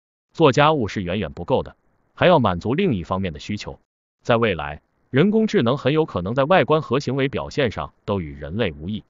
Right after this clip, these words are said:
但对于人工智能参与到我们生活当中的现象，有人欢喜也有人忧。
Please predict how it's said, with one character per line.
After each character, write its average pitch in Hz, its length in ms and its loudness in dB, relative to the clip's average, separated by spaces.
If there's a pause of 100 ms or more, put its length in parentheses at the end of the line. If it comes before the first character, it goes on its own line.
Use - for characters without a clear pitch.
(400)
但 175 160 6
对 170 140 4
于 156 120 0
人 123 200 0
工 208 160 0
智 170 160 -2
能 80 220 -6 (120)
参 117 220 -2
与 98 80 -2
到 87 100 -2
我 76 120 -8
们 73 120 -12
生 123 240 -2
活 85 160 -4
当 98 180 -4
中 104 120 -4
的 92 60 -6
现 85 220 -6
象， 73 200 -12 (400)
有 120 180 4
人 131 180 4
欢 147 240 4
喜 82 200 -8
也 90 120 -4
有 80 140 -6
人 76 180 -10
忧。 113 180 -2